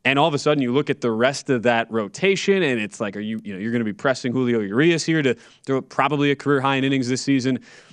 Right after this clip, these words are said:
You don't know the health of Clayton Kershaw, who has been, who, look, who has been solid, but we knew coming into the year would,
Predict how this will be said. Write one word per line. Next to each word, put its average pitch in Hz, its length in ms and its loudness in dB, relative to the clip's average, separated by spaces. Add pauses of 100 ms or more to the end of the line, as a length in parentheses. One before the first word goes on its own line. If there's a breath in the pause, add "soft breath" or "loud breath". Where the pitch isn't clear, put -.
(380 loud breath)
You 113 120 0
don't 135 160 2
know 139 160 4
the 127 80 2
health 135 180 2
of 113 80 -6
Clayton 123 240 0
Kershaw, 143 460 2
who 135 160 2
has 127 120 0
been, 120 460 0
who, 120 160 -8
look, 110 220 -8
who 127 100 0
has 117 100 -2
been 107 180 -4
solid, 160 420 2
but 135 140 0
we 123 120 0
knew 135 140 2
coming 113 300 -2
into 165 120 0
the 180 80 0
year 185 160 2
would, 139 260 0